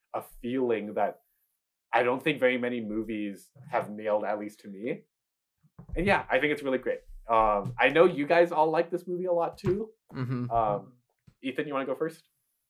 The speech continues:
Speaker 2: Yeah, I'm,
Speaker 1: Yeah.
Speaker 2: I, I wanna do a new, new, um, new segment on this show,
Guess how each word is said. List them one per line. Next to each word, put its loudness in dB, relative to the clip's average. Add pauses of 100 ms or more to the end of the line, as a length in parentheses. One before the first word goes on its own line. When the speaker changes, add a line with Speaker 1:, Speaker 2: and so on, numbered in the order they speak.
(260)
Speaker 2:
Yeah, 10
I'm, 8
Speaker 1:
Yeah. -6 (300)
Speaker 2:
I, 10 (240)
I 2
wanna 8
do 8
a 10
new, 8
new, 4
um, -2 (340)
new 0
segment 2
on -4
this -6
show, -2